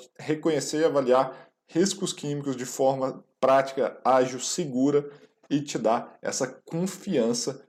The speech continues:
no reconhecimento de riscos químicos, né? Então, isso tudo aí é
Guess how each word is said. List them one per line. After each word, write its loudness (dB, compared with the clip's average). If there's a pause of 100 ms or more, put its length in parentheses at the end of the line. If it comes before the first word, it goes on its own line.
(120)
no -10
reconhecimento -2
de -4
riscos -4
químicos, -10
né? -2
Então, 2 (400)
isso -2
tudo 2
aí 4 (260)
é 6